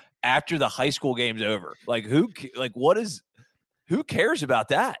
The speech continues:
They had to bring in, like, the swat team to take this guy down. And honestly, if you're gonna confront somebody, I would think some of the most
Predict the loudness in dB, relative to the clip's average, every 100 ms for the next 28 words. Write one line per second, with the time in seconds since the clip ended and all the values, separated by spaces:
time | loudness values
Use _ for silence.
0 | _ _ 2 2 2 -2 0 -2 0 -4
1 | -2 -2 -2 -4 -6 -4 0 0 0 -2
2 | -8 -8 -12 -20 _ _ _ _ -4 -2
3 | -2 -2 -2 2 2 2 0 0 -2 -2
4 | -4 -2 -2 0 -2 -4 -8 -8 -12 _
5 | _ _ _ -12 -8 -6 -4 -6 -6 -12
6 | -6 -4 -4 -6 -8 -6 -6 0 2 2
7 | -4 -8 -6 -6 _ _ -20 _ -4 -4
8 | -2 -4